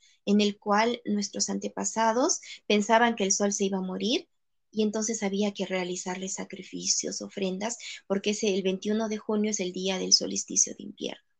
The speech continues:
Entonces hay toda una concepción espiritual. Y si nosotros quienes participamos no tenemos esa concepción espiritual, no entendemos que todos los elementos que están en la naturaleza tienen vida,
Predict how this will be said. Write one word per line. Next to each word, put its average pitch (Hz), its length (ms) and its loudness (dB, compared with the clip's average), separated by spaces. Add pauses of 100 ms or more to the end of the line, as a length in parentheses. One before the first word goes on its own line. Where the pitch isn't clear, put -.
(360)
Entonces 247 460 0
hay 285 180 2
toda 285 160 0
una 277 180 0
concepción 202 640 -2
espiritual. 202 680 -10 (300)
Y 233 80 -2
si 240 140 2
nosotros 285 440 0
quienes 196 280 -6
participamos 196 760 -6 (300)
no 262 120 0
tenemos 214 500 0
esa 196 220 -6
concepción 185 640 -4
espiritual, 180 640 -8 (260)
no 226 120 0
entendemos 202 920 0 (380)
que - 300 4 (140)
todos 247 240 8
los 202 160 0
elementos 185 480 0
que - 80 -6
están 175 240 -8
en 175 120 -8
la 175 80 -10
naturaleza 180 920 -8
tienen 202 400 -18
vida, 180 440 -10